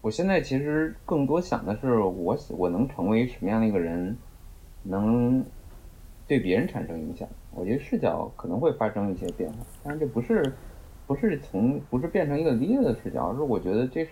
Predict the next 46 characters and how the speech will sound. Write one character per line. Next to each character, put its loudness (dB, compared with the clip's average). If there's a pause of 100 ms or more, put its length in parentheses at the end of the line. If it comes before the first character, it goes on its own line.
我 -2
现 2
在 4
的， -2 (840)
我 -2
想 0 (520)
值 -4
得 0 (460)
追 4
求 0
或 2
者 6
我 2
想 -2
做 0
的 0 (100)
事 -4
情。 -12 (800)
那 0
我 4
觉 4
得 2
在 2
这 2
里 2
边 2 (420)
需 -8
要 4
对 2
自 -4
己， -6 (100)
就 -2
像 4
刚 2
才 4
是 -4 (160)
我 -4
讲 -2
的， -6
对 0
自 -6
己 0
要 4
有 2
要 2
求。 -8